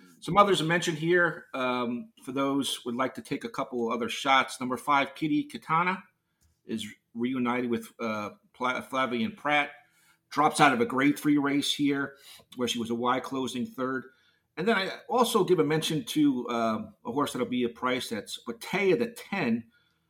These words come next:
uh, who's drawn outside, but he's been freshened for this for Grand Motion, who has done well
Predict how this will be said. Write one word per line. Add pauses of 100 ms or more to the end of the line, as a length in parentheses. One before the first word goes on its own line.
(160)
uh,
who's
drawn
outside,
but
he's
been
freshened
for
this
for
Grand
Motion, (560)
who
has
done
well